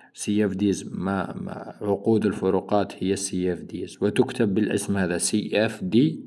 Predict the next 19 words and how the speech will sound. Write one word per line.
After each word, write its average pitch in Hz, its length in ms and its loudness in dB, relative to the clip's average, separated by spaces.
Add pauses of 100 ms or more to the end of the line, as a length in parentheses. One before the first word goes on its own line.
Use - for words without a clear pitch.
(420)
واستعمل 95 560 0
اس 95 260 0
بتاع 85 340 -2
الجمع. 82 440 -6 (800)
يعني 90 320 -6
هذه 104 260 0
هي 98 240 4
أشهر 104 600 -2 (760)
الأصول. 104 640 2
إحنا 95 220 -4
نتكلم 92 380 -2
على 92 140 0
أشهر 90 460 -4
الأصول، 92 500 -6
لأنه 98 260 0
العقار 117 640 6
يعتبر 120 520 4
أصل 110 280 -2
مالي، 98 400 -2